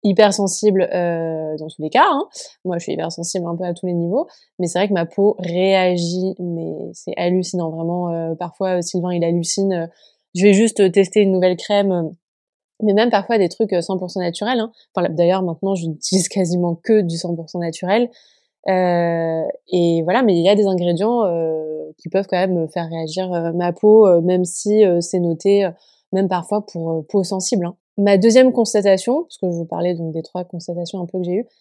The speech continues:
ma deuxième consta-, constatation, ça a été que, bah, en fait, en face de ça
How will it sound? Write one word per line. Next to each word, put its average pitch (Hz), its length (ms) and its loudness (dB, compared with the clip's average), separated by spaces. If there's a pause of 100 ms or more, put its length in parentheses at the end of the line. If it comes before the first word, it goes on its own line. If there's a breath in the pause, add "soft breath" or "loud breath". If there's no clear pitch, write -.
(180)
ma 190 100 6
deuxième 226 240 2
consta-, 208 300 -4 (100)
constatation, 196 640 -4
ça 247 180 -6
a 185 40 0
été 180 340 -2
que, 226 320 -2 (1040)
bah, 175 100 -6
en 170 60 -6
fait, 233 200 0
en 196 80 -2
face 170 220 -4
de 170 120 -4
ça 254 340 -2